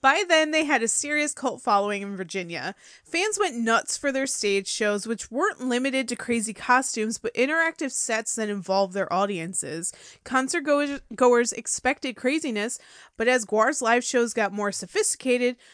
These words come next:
the more the fans expected to be doused in fake blood, piss, and jizz,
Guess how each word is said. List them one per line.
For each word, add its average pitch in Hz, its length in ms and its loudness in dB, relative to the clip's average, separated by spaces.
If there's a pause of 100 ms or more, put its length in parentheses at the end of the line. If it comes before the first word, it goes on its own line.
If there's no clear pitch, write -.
(140)
the 302 60 -4
more 311 200 4
the 330 80 0
fans 285 320 -2
expected 233 540 -2
to 254 100 -6
be 220 140 -6
doused 185 360 -6
in 214 120 -6
fake 190 320 -8 (100)
blood, 180 400 0
piss, 208 300 -4
and 240 160 -2
jizz, 180 420 -4